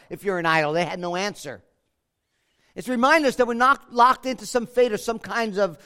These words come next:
inevitable circumstance. For God's glory lies in the capacity that he knows the past, he knows the future. The idols do not. And, and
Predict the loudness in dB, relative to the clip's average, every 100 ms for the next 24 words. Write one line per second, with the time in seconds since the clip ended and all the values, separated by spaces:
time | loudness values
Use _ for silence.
0 | -20 -6 0 4 4 4 2 0 0 -2
1 | -4 -8 -4 -4 -4 -8 -2 2 2 2
2 | -8 _ 2 8 8 8 4 4 4 2
3 | -6 -8 -4 0 0 0 -4 -4 -4 -6
4 | 0 2 0 -2 -8 -2 0 0 -4 -8
5 | -4 -4 -6 -12 -10 -12 -12 -16 -16 _
6 | _ _ -2 2 2 2 -6 -6 -6 -6
7 | -10 _ _ _ _ _ _ _ _ _
8 | _ _ _ _ _ _ _ _ _ _
9 | -20 _ -8 -8 -6 -10